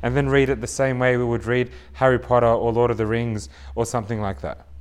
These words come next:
right? The Bible is different to that. And sometimes, um, when we treat the Bible just as another novel, we get really frustrated because we're not getting something from the Bible that we expect,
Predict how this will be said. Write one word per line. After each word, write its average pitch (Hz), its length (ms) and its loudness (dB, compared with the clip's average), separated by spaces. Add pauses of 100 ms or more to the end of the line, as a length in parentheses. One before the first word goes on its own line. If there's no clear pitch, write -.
right? 104 220 -4 (760)
The 123 80 2
Bible 160 300 4
is 139 60 -6
different 175 340 -6
to 123 80 -4
that. 92 240 -6 (360)
And 127 160 -4
sometimes, 151 720 0 (320)
um, 104 480 0 (240)
when 123 460 -2
we 127 120 -2
treat 170 340 -2
the 151 80 0
Bible 123 360 2
just 127 260 -4
as 120 120 -6
another 117 320 -4
novel, 120 400 -2
we 113 140 -4
get 123 180 -2
really 131 180 -6
frustrated 117 800 -4 (320)
because 113 260 -8
we're 120 60 -4
not 139 200 -6
getting 139 300 -4
something 123 380 -10
from 120 140 -10
the 110 60 -6
Bible 110 340 -2
that 98 120 -8
we 90 140 -10
expect, - 540 -6